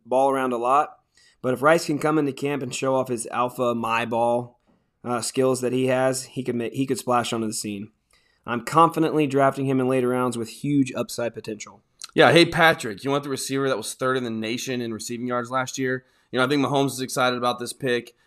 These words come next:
Speaker 2: You know, add in the fact that he's six one, two hundred pounds, and an
Speaker 1: Big guy.
Speaker 2: absolute playmaker. I honestly don't look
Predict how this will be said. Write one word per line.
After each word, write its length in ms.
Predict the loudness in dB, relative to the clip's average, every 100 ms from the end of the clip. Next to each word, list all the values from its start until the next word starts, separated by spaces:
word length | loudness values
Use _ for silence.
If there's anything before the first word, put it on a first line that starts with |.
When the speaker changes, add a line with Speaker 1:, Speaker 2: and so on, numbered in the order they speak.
| _
Speaker 2:
You 80 | 0
know, 80 | 4
add 120 | 4
in 60 | 4
the 60 |
fact 200 | 2 0
that 60 | 0
he's 180 | -4 -2
six 300 | -2 -2 -2
one, 240 | -2 -2
two 160 | -2 -2
hundred 220 | -2 -2
pounds, 400 | 0 0 0 -2
and 100 | -4
an 60 | 0
Speaker 1:
Big 40 |
guy. 80 | 0
Speaker 2:
absolute 400 | 0 -2 -2 -2
playmaker. 720 | -4 -2 0 -2 -6 -8 -8 -12 _ _ -2
I 60 |
honestly 340 | 0 0 -2 -2
don't 260 | 0 0
look 400 | 0 0 0 -8